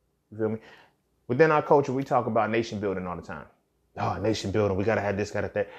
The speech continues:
Before you can build a nation, you gotta build the self. All right? You gotta build yourself. From the self, you have to find somebody who's comparable to you in your significant other.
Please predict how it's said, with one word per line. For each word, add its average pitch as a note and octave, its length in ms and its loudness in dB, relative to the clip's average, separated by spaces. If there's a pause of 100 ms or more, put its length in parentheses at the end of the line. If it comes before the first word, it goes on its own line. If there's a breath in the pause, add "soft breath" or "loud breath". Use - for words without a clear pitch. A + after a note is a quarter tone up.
(300 loud breath)
Before F3+ 240 2
you E3 80 4
can C#3+ 120 -2
build C#3 160 2
a - 20 -2
nation, C3 280 -4
you B2+ 40 -4
gotta A#2+ 180 0
build G2+ 200 -2
the F2+ 60 -12
self. - 240 -14 (1700)
All A2 80 -2
right? B2+ 160 -2 (200)
You G#2+ 60 -10
gotta D3+ 160 4
build A#2 160 4
yourself. - 280 -10 (1300 soft breath)
From F3+ 320 4
the C#3+ 60 -2
self, F#3+ 360 6
you C#3+ 80 2
have E3+ 200 4
to C3+ 60 -2
find F3 320 2
somebody D#3 300 2
who's C#3+ 100 -2
comparable C3+ 440 2
to B2 140 -4
you D3+ 400 2 (840)
in C3+ 120 0
your F#3 100 6
significant A#2+ 520 -2
other. A2 260 -2